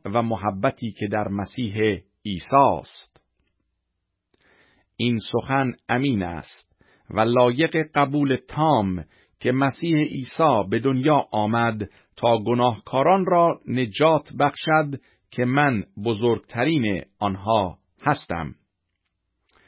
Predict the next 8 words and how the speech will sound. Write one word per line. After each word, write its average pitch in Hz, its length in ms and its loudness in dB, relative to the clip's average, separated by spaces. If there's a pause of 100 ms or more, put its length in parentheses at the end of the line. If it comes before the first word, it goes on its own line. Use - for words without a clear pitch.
(340)
بلکه 101 400 -2
از - 300 -4
این 196 200 -2
جهت 156 540 0 (200)
بر 143 160 4
من 143 260 0 (120)
رحم 131 440 0
شد 147 440 0